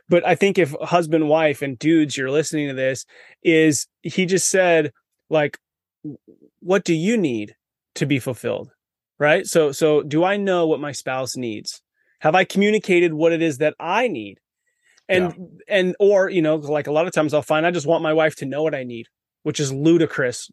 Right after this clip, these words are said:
Speaker 1: I'm not her freaking child, right? So,
Speaker 2: <laughs>
Speaker 1: um, knowing what you need, communicating that, knowing what they need and asking about it, and then doing what you can to support that, not fix it, but support it.
Speaker 2: Yeah.
Speaker 1: And then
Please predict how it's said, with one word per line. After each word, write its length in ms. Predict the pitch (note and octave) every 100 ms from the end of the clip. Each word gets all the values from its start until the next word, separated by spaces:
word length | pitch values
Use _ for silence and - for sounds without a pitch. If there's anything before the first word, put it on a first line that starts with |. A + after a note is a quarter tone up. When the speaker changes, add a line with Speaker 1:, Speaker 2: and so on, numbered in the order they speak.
| _
Speaker 1:
I'm 80 | E3
not 120 | E3+
her 100 | D#3
freaking 440 | - D#3 C#3+ C3+
child, 480 | - C3+ C3 A#2+ B2 _ -
right? 300 | C#3+ D3+ - - - - - E3
So, 360 | F#3+ F#3 F3 E3 _
Speaker 2:
<laughs> 80 |
Speaker 1:
um, 480 | G3 F3 D3+ D3 C3 - _
knowing 360 | D#3 E3+ G#3+ A3+
what 140 | A3
you 160 | G#3+ A3
need, 360 | F3+ D#3+ D#3+
communicating 720 | - D3+ E3 F#3 F3 D3 C#3+ C3+
that, 240 | D3 D#3
knowing 440 | D#3+ E3+ F3+ F#3 E3
what 280 | D3 D3 C#3+
they 300 | E3 F#3+ G3
need 340 | D3 C#3 C#3+
and 180 | D3+ D#3
asking 560 | C3+ D#3+ F3 - D#3 C#3
about 340 | B2 B2+ B2+
it, 120 | D3+ D3+
and 180 | D3 C#3+
then 140 | C#3+
doing 240 | C#3 D3
what 160 | D3 -
you 80 | C#3
can 200 | D3+ C#3
to 40 | B2
support 400 | A2+ - F3+ -
that, 180 | C#3+ A#2
not 200 | E3+ F#3+
fix 280 | G3 -
it, 140 | E3 B2+
but 100 | C#3+
support 380 | C#3 - F#3+ D#3+
it. 160 | - _ _ _ _ _
Speaker 2:
Yeah. 80 | - E3
Speaker 1:
And 160 | F3
then 320 | F#3+ F#3 F#3